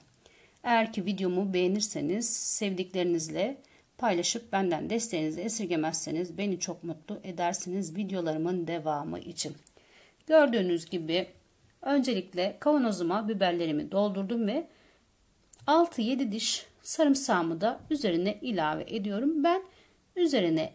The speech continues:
ekledim sarımsaklarını. Siz dilerseniz aralara da yerleştirebilirsiniz. Ve toplamda tepeleme bir buçuk yemek kaşığı da tuzumu ekliyorum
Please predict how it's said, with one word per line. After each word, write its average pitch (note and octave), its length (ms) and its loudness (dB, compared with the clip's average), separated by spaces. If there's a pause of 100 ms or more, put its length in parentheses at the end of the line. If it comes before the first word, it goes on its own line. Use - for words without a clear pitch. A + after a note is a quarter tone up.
(100)
ekledim G#3+ 480 -2
sarımsaklarını. C#4+ 1000 0 (300)
Siz F4+ 260 0
dilerseniz A3+ 640 2 (160)
aralara G3 500 0
da A3+ 60 0
yerleştirebilirsiniz. A3 1400 -2 (380)
Ve G#3 220 -2 (340)
toplamda A#3 720 2 (580)
tepeleme C#4 680 2 (680)
bir D#4+ 180 6
buçuk G#3 360 -4
yemek G#3 380 0
kaşığı B3 460 0
da F#3 360 2
tuzumu F3+ 680 -2
ekliyorum F3 720 -2